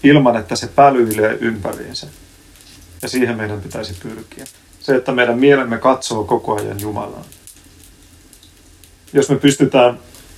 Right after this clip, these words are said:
muuttamaan elämämme sellaiseksi, että me koko ajan ymmärretään ja tiedostetaan se, että Jumala katsoo meitä ja me katsomme Jumalaa, niin silloin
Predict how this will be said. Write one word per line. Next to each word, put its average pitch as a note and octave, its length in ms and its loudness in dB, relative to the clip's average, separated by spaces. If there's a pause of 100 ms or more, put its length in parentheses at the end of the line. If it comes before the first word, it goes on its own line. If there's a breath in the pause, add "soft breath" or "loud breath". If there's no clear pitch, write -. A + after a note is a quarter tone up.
(120)
muuttamaan C#3 680 4
elämämme A2+ 500 2
sellaiseksi, A#2 580 -2
että B2 120 -6
me A#2+ 60 -6
koko C#3 360 4
ajan A2 240 -2
ymmärretään A2+ 680 -4
ja A#2 60 -10
tiedostetaan A#2+ 680 -4
se, B2 100 -10
että A2+ 160 -10
Jumala A2+ 420 0
katsoo A2+ 440 -2
meitä - 380 -14 (880)
ja A#2+ 80 -6
me A#2 120 -4
katsomme A2+ 380 -2
Jumalaa, A2+ 460 -8 (840)
niin - 100 -10
silloin A#2+ 360 0